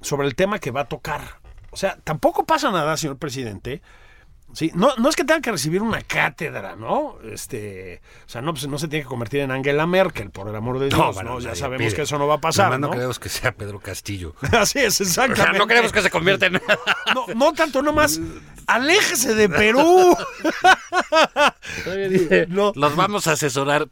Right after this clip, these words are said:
Speaker 2: madre santa".
Speaker 1: Hijo de su pinche madre. Entonces, <laughs> entonces,
Speaker 2: Chale.
Speaker 1: primero, a ver, Juan, primero, pues no que andábamos en la onda de la no intervención y la chingada.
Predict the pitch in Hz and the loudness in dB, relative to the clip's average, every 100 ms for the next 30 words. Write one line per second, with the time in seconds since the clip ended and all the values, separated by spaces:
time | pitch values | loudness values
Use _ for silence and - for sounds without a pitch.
0 | - 120 123 131 120 98 165 196 226 202 | -10 -8 -6 -6 -6 -6 -4 -2 2 2
1 | - 180 170 165 170 165 175 170 175 170 | 0 0 0 0 0 -2 -2 0 2 2
2 | 123 - - - 143 185 220 - 226 - | 0 -14 -14 -6 0 4 4 2 -2 -2
3 | 175 - 233 220 226 302 - 302 320 - | -6 -2 2 4 4 4 4 4 4 2
4 | - - - 226 247 180 240 302 220 320 | -6 -12 -10 -2 -2 0 2 2 0 -4
5 | - - - - 127 175 208 240 339 285 | -4 -8 -18 -16 -6 0 2 2 0 2
6 | 175 202 202 160 123 - - - - - | 2 2 2 0 -2 -4 -18 -20 -16 2
7 | 170 220 214 113 - - _ _ - _ | 4 4 2 0 -10 -20 _ _ -20 _
8 | - _ _ _ _ - - - - _ | -20 _ _ _ _ -20 -20 -20 -20 _
9 | - _ _ - 135 135 202 269 285 240 | -20 _ _ -12 -6 0 0 2 0 0
10 | 269 277 180 160 208 208 131 123 156 170 | 0 0 -2 -2 2 2 2 -2 -2 0
11 | 190 113 - - - - - - - - | -2 -4 -6 -4 -2 -2 -2 -2 -6 -4
12 | - 104 117 127 226 | -4 -4 -4 -4 -4